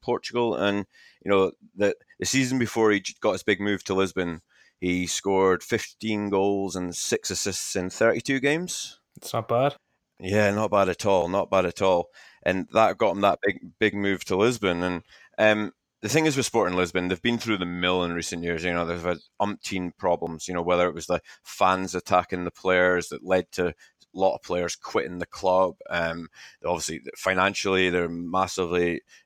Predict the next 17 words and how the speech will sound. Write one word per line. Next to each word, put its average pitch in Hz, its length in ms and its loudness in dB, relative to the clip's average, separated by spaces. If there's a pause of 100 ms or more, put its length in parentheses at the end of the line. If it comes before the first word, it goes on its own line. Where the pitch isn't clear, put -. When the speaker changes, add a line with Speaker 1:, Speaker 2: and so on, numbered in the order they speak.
Speaker 1:
they've - 120 -4
had 85 160 -2
massive 92 460 0
issues 87 400 -6
having 87 220 -4
to - 60 -12
sell. 92 260 2
You 95 80 0
know, 95 80 2
obviously, 87 240 -2
they've 82 180 -10
got 90 180 -2
the, 85 160 -4 (280)
they've - 100 -12
got - 100 -2
the 78 80 -8
big 95 180 0